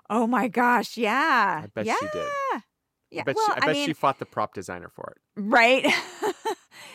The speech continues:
Speaker 1: Yeah, those are, that's one of those crossover things that, like, usually the prop people would be like,
Speaker 2: Yeah.
Speaker 1: "This is my area." But yeah, maybe if she was the specialist, they'd be like, "Okay, yeah, we want, we would like you to do that."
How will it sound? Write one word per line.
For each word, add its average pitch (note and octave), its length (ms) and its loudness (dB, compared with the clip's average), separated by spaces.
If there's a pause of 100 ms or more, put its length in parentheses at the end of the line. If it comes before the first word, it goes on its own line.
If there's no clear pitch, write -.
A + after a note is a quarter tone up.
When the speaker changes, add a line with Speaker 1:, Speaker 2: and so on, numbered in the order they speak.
(100)
Speaker 1:
Yeah, A#3+ 180 6
those B3 240 0
are, C4 220 -4
that's C4 240 -2
one C#4+ 100 -4
of C4 80 -2
those A#3 240 -2 (120)
crossover G3+ 600 -2
things F3 420 -8
that, F#3 220 -6 (120)
like, F3 320 -8 (160)
usually G3 440 -6
the F3 100 -10
prop - 260 -6
people F3 240 -12
would E3+ 80 -12
be E3 120 -12
like, - 160 -12
Speaker 2:
Yeah. - 100 -12
Speaker 1:
"This F#4+ 180 -4
is F#4+ 120 -6
my E4+ 140 -6
area." D4 580 -4
But G3 260 -8
yeah, G3 120 -4
maybe F3+ 320 -8
if F3 80 -8
she - 200 -10
was E3+ 300 -8 (380)
the F#3+ 80 -6
specialist, F3 580 -6
they'd F3 140 -6
be F3 120 -4
like, F3 200 -6
"Okay, F#3+ 440 -4
yeah, F#3 120 -6
we F3+ 140 -6
want, F#3 260 -10 (500)
we G#3+ 60 -4
would G3 140 -4
like F#3 200 -4
you G3 100 -4
to F3 80 -8
do F3 180 -4
that." E3+ 220 -6